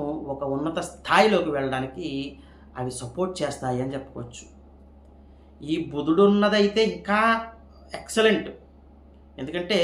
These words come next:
ఒక వ్యాపారం చేస్తున్నారనుకోండి, వ్యాపారానికి కారకుడు ఎవరు? బుధుడు కదా. సక్సెస్ చాలా బాగుంటుంది మీ వృత్తిలో మీరు వ్యాపారంలో కనుక ఉన్నట్లయితే.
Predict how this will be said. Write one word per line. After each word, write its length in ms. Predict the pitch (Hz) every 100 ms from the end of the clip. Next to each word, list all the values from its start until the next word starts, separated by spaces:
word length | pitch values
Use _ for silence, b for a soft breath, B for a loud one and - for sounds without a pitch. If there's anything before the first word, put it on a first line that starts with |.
| 202 233 B B B - -
ఒక 160 | 160 160
వ్యాపారం 580 | 151 147 190 190 202
చేస్తున్నారనుకోండి, 920 | 196 190 196 202 196 196 170 151 151 151
వ్యాపారానికి 600 | 147 147 151 185 185 196
కారకుడు 340 | 185 175 180 180
ఎవరు? 240 | 180 -
బుధుడు 200 | 151 190
కదా. 520 | 220 143 170 214 127 - - - -
సక్సెస్ 500 | 156 - 214 196 185
చాలా 260 | - 233
బాగుంటుంది 380 | 247 240 226 220
మీ 80 | 214
వృత్తిలో 360 | 185 180 196 202
మీరు 200 | 190 160
వ్యాపారంలో 560 | 147 151 170 175 175
కనుక 180 | 170 165
ఉన్నట్లయితే. 580 | 156 160 170 170 165